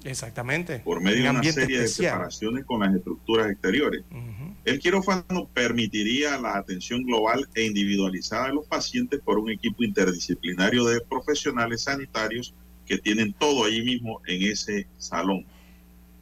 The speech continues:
Speaker 2: Ahí le toman la radiografía, que ahí le hacen todo, ¿no? Lo que sea necesario para el paciente en ese momento. Todas las tomografías que se quieran,
Speaker 1: Así
Speaker 2: todos los
Speaker 1: es.
Speaker 2: análisis, todo se hace allí mismo.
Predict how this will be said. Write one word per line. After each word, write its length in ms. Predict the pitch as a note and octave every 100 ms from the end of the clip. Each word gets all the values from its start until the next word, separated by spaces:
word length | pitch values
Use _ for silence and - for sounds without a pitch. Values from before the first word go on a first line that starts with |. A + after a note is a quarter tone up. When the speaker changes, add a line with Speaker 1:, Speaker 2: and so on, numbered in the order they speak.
| - - - -
Speaker 2:
Ahí 300 | - D#2 F2+
le 120 | G2
toman 320 | F#2+ G2+ G2+ F#2+
la 220 | F2 E2
radiografía, 1120 | E2 E2 E2 - D#2 D#2 - A#2+ A#2 G#2+ G#2
que 80 | F#2
ahí 80 | F#2
le 220 | F#2 F2+
hacen 240 | F2+ F#2 F#2
todo, 320 | C#3 A#2+ F#2+
¿no? 180 | G2+ B2
Lo 140 | G#2
que 100 | -
sea 200 | - G2
necesario 580 | G2 - - G#2 G#2 F2
para 200 | F2+ D#2+
el 60 |
paciente 480 | - - - A2+ G2
en 80 | F#2
ese 160 | F#2+ F#2+
momento. 540 | E2+ F#2+ D4 - - - - - - - -
Todas 180 | A2+ B2
las 140 | A#2+
tomografías 720 | A#2 G2 F2+ F2 - B2 F2+ -
que 100 | E2
se 180 | E2
quieran, 340 | E2 G#2 - - - - - - - - -
Speaker 1:
Así 120 | B2
Speaker 2:
todos 240 | A2+ A2
los 160 | G#2+ F#2
Speaker 1:
es. 100 | E2
Speaker 2:
análisis, 400 | A2 A2 F#2+ -
todo 220 | B2+ C3+
se 120 | A2+ A2
hace 180 | A#2
allí 180 | G#2+ G#2+
mismo. 260 | A2 G2